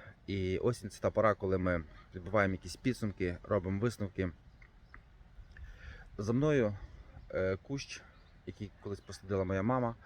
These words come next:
е, називається Ізабела. Я б його з радістю видалив би, але мама наклала на нього мораторій. І сьогодні хотів би з вами поговорити про ті, е, сорти, гібридні форми, які, е, на мою думку, недостойні займати місце на винограднику,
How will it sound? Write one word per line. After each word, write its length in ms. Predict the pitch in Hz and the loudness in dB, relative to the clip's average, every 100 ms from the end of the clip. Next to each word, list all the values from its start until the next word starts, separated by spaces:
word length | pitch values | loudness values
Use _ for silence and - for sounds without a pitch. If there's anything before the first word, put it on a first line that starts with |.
| - - - - - | -20 -20 -20 -14 0
е, 340 | 90 87 85 | 2 4 2
називається 520 | 95 95 95 92 90 | 0 2 4 4 2
Ізабела. 680 | 67 87 98 107 117 101 98 - - - - - - - - - | -4 0 0 4 6 4 2 -6 -20 -20 -20 -20 -20 -20 -12 2
Я 140 | 110 | 4
б 80 | 104 | 4
його 160 | 104 | 0
з 40 | 104 | 6
радістю 460 | 113 104 - 104 | 6 6 0 -2
видалив 440 | 104 135 117 110 101 | 4 4 4 0 2
би, 340 | 107 101 98 - | 4 6 4 2
але 680 | 92 95 98 95 92 92 87 | 2 4 4 6 6 4 2
мама 300 | 87 104 98 | 0 0 2
наклала 320 | 92 98 98 95 | 0 4 4 4
на 220 | 98 98 | 2 2
нього 260 | 98 92 | 0 0
мораторій. 640 | 95 95 101 - 120 104 95 - - - - - - | 2 4 2 4 4 4 0 -8 -20 -20 -20 -18 -4
І 200 | 104 107 | 2 2
сьогодні 360 | 98 120 131 117 | 2 2 2 2
хотів 180 | - 110 | 2 0
би 60 | |
з 60 | 107 | 4
вами 160 | 113 104 | 4 4
поговорити 420 | 104 110 110 101 | 0 0 2 0
про 160 | 101 | 0
ті, 300 | 98 113 98 - 87 | 0 2 2 2 2
е, 400 | 90 87 82 82 | 2 4 2 2
сорти, 360 | 110 107 160 | 0 2 2
гібридні 420 | 117 104 110 104 107 | 2 4 2 4 2
форми, 440 | 139 139 110 95 - - - | 4 4 4 2 -2 -16 -4
які, 400 | 113 - 143 120 - | -4 4 6 6 4
е, 220 | 87 95 95 | 4 4 4
на 100 | 107 | 2
мою 240 | 107 110 | 2 0
думку, 440 | 104 127 113 104 | 2 2 2 -2
недостойні 760 | 104 135 123 - 110 92 87 87 | 2 4 2 2 2 4 2 0
займати 420 | 73 101 98 92 92 | 0 2 2 2 0
місце 260 | 92 - | -2 -2
на 60 | 90 | -2
винограднику, 680 | 98 143 160 139 131 123 | 0 4 4 4 0 -2